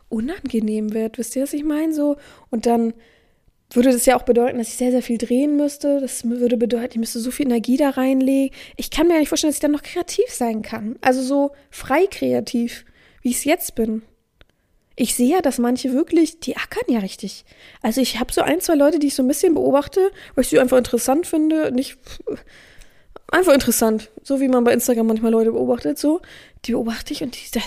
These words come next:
die posten jeden Tag neues Video, neue Bilder bei O F, äh, neu-, neuer Clip bei, wie heißt das andere? O F und B F,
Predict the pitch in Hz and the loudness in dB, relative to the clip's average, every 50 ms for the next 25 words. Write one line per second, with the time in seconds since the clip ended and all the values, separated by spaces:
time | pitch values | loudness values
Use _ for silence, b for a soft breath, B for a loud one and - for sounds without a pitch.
0 | - - 233 - - - - - - 247 294 381 - 302 277 - - 226 214 208 | -6 -8 -8 -8 -6 -8 -8 -4 -2 -2 -2 -2 -4 -6 -8 -6 -4 -2 -2 -2
1 | 214 214 208 - - 320 330 320 311 311 320 320 320 330 330 B B B B B | -2 -4 -4 -2 0 2 2 2 2 2 2 0 0 -2 -4 B B B B B
2 | B - 233 214 214 214 220 214 311 359 359 349 330 320 294 254 247 - 269 - | B -4 -2 0 2 2 2 2 2 4 4 4 4 4 4 2 4 4 2 4
3 | - 311 320 330 - - - - b b b b b b - - 240 226 226 226 | 4 4 4 2 0 -4 -18 -20 b b b b b b -6 -4 -2 0 0 0
4 | 233 226 226 226 226 233 - - 247 226 220 226 220 226 220 226 - 311 311 349 | 0 0 -2 -2 -4 -4 -6 -4 -4 -4 -2 -2 -2 -2 -2 -2 2 4 4 4
5 | 359 - - - - - 262 247 240 233 233 240 240 247 - - - - 240 - | 4 2 -2 -10 -2 2 2 4 4 6 6 4 2 2 -4 -16 -18 -14 -12 -10
6 | - - - 285 - 320 277 294 320 339 339 359 349 - - 269 294 262 285 285 | -10 -10 -10 -6 -6 -4 -4 -2 -2 -2 -2 -4 -6 -4 -4 -2 -2 0 -2 -4
7 | - - 294 269 269 269 269 - - _ _ _ _ _ _ _ _ _ _ _ | -4 -2 0 0 0 -2 -4 -8 -14 _ _ _ _ _ _ _ _ _ _ _
8 | _ _ _ _ _ - 233 247 - - 277 - - - - | _ _ _ _ _ -2 -2 0 2 2 0 0 -2 -8 -14